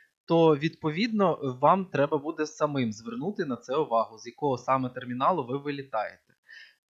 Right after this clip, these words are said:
І ще уточню, що таке термінали. Термінал — це якби окрема частина аеропорту, звідки відправляються рейси в певну країну чи за певними потребами.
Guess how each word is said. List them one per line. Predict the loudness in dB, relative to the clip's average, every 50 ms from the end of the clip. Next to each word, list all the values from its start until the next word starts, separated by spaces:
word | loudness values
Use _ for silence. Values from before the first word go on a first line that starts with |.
| _ -8
І | -6 -4
ще | 2 4 6
уточню, | 6 6 4 0 -2 -2 0 0 0
що | 0 2 0 0
таке | 2 0 -4 -2 -2 -4
термінали. | -2 -2 -4 -4 -4 -6 -2 -2 -2 -2 -2 -4 -8 -16 _ _ _ _ _ _
Термінал — | -2 0 0 0 0 0 2 4 4 4 4 2 -2 _
це | -6 -2 0 0
якби | 2 0 -2 -2 0 -2 -2
окрема | 0 0 -2 2 4 4 6 6 4 0
частина | 0 -2 -6 -6 -2 -4 -2 -2 -2 -4 -2
аеропорту, | 0 2 2 2 2 0 -6 -4 2 2 2 2 2 -6 -10 -10
звідки | -10 -16 -18 -18 -12 -8 -8 -8 -8 _ -16 -12
відправляються | -12 -12 -8 -6 -6 -4 0 0 2 2 0 -2 -4 -6 -4
рейси | -2 -2 -2 -2 -6 -10 -12
в | -6 0
певну | 0 0 0 0 -4 -14
країну | -8 -6 -6 -6 -4 -6 -8 -8 -10 -10
чи | -6 -6 -6 -6 -6 _
за | -8 -8
певними | -4 0 0 0 0 -2 -6 -12 -12 -12
потребами. | -8 -8 -10 -8 -4 -4 -4 -4 -4 -8 -16 -18